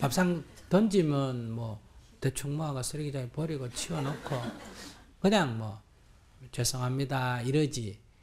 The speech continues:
이렇게 말한다고 말 같지 않다고 외면하면 이게 말을 대꾸를 해도 화가 나지만은 묻는 말에 이 꽉 다물고 말 안 하면 화가 더 나. 그러니까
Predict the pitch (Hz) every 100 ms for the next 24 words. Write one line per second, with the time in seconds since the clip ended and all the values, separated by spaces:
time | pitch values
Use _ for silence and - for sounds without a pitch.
0 | - - _ - 123 - 113 120 143 143
1 | 143 135 110 113 123 147 - 131 120 -
2 | 113 120 127 143 151 139 123 117 113 110
3 | - - _ - - - - 123 110 107
4 | 143 165 - - - - 180 - 220 220
5 | 220 - 139 139 135 127 131 120 120 131
6 | - - - 156 190 214 214 196 180 160
7 | 160 165 170 170 - 160 - - 170 165
8 | 160 147 123 135 139 143 151 117 143 147
9 | - - 107 123 - - - _ - -
10 | - - 160 151 143 156